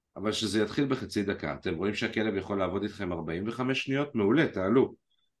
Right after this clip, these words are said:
אתם רואים שהכלב יכול לעבוד איתכם דקה וחצי? מעולה, תעלו. כל זה, זה בדיקה שעושים אותה תוך שלוש דקות, כן?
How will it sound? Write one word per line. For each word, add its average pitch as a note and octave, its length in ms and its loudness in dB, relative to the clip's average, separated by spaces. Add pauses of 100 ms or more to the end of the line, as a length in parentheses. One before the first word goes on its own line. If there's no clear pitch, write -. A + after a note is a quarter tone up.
(200)
אתם G#2+ 120 2
רואים G2+ 180 2
שהכלב A2+ 460 2
יכול G#2 200 0
לעבוד G2+ 220 2
איתכם G#2 260 -4
דקה F#2 280 -4
וחצי? A2+ 380 -2
מעולה, G#2+ 340 4
תעלו. G2+ 460 2
כל A#2+ 160 4
זה, C3 100 2
זה B2 120 2
בדיקה A2+ 340 0
שעושים A#2 340 0
אותה B2+ 160 -2
תוך A2 200 -4
שלוש G2+ 300 0
דקות, G2 340 -2
כן? G#2 180 -2